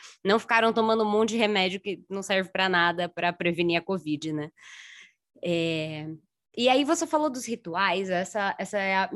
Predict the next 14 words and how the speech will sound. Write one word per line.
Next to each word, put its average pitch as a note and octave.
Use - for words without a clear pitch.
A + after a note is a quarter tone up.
era G#3+
a A#3
minha A3
próxima C4
pergunta A3+
já, D#3+
né? D#3+
Que A#3+
na B3+
primeira, B3
no G3+
nosso A3
primeiro A3
episódio, D#3+